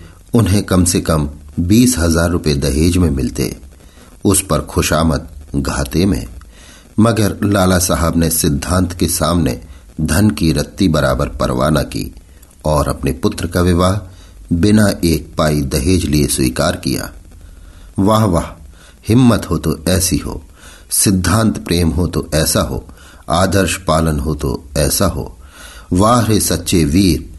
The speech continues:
अपनी माता के सच्चे सपूत, तूने वो कर दिखाया जो कभी किसी ने ना किया था। हम बड़े गर्व से तेरे सामने मस्तक नवाते हैं। महोदय यशोदानंद के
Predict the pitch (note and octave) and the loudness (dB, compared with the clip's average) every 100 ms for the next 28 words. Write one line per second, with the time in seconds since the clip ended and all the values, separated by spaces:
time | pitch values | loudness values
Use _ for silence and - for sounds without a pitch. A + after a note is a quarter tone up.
0 | - - - A2+ - A#2+ G#2+ G2 F#2 F2+ | -20 -16 -2 -2 4 4 6 4 0 0
1 | F2 E2 E2 - E2+ - D#2 - F2 B1+ | 0 0 -2 -2 -2 0 -2 2 2 0
2 | - - - - - F#2+ E2+ C2+ D2 A#2+ | -6 -18 -20 -14 0 2 4 2 2 2
3 | B2 F2+ F2+ F#2 F2+ F2 F2 F2 - - | 2 0 0 0 0 0 -2 -6 -16 -16
4 | - F2+ G#2+ F2 E2+ E2 D#2+ - - D#2+ | -6 0 0 2 2 0 0 -2 0 0
5 | D2 B1+ C#2+ - C#2+ B1 - - - - | 0 0 -2 -2 -2 0 -4 -6 -6 -8
6 | - - - - - G2 F2+ D#2+ D#2 C2 | -20 -20 -20 -20 -4 2 2 4 0 0
7 | C#2+ F#2+ G2+ E2+ - D#2+ - - - - | -2 2 2 2 0 -2 -4 -12 -18 -2
8 | G#2+ E2+ D#2 D2+ C#2+ C#2 A#1+ C2+ D#2 - | 0 0 0 0 0 -2 -2 -2 -2 -2
9 | B2 F2 C2 A#1+ - B1+ - - - - | 0 0 0 -2 -4 -6 -8 -10 -16 -20
10 | - - - - - - - A2+ B2 C#3+ | -20 -20 -20 -20 -20 -20 -4 2 4 4
11 | C#3+ B2 A#2 - A#2 G#2+ G2+ F#2+ G2 D#2+ | 4 2 2 2 2 4 2 0 0 0
12 | C#2 | 0